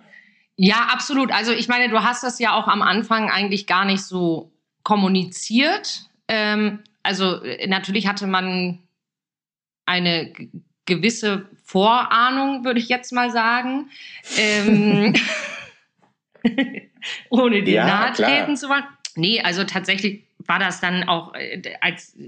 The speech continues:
Speaker 1: äh, wir dann au-, auch enger, äh, miteinander wurden und du, ähm, dann auch mal, äh, dann halt auch mit, mit der, der Geschichte, mit dieser anderen, äh,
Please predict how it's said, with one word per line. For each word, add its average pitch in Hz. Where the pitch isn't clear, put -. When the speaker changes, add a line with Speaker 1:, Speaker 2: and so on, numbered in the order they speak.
Speaker 1:
äh, -
wir 190
dann 180
au-, 170
auch -
enger, 240
äh, 208
miteinander 208
wurden 208
und 196
du, 202
ähm, 180
dann 180
auch 165
mal, 170
äh, 120
dann 180
halt 180
auch 165
mit, 175
mit -
der, 180
der 185
Geschichte, 240
mit 196
dieser 196
anderen, 202
äh, 170